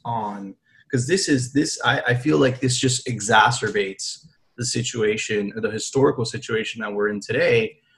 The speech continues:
which is, how do you feel about the legacy news outlets start from going from, you know, being relatively politically neutral to now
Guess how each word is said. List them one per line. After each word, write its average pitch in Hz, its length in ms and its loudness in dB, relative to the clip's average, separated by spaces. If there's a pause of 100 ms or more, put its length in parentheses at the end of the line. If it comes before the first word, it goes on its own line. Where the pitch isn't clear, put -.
(140)
which 123 160 0
is, 123 220 2 (140)
how 190 120 0
do 247 80 2
you 220 140 0
feel 139 500 2
about 110 540 0 (240)
the 120 180 2
legacy 123 600 2
news 117 400 2
outlets - 800 -4 (160)
start 131 640 0
from 113 540 -2 (280)
going 131 360 4
from, 117 560 0
you 127 100 2
know, 117 340 2
being 143 400 6 (520)
relatively 143 840 8
politically 127 640 4
neutral 117 800 4 (220)
to 127 480 4
now 135 680 6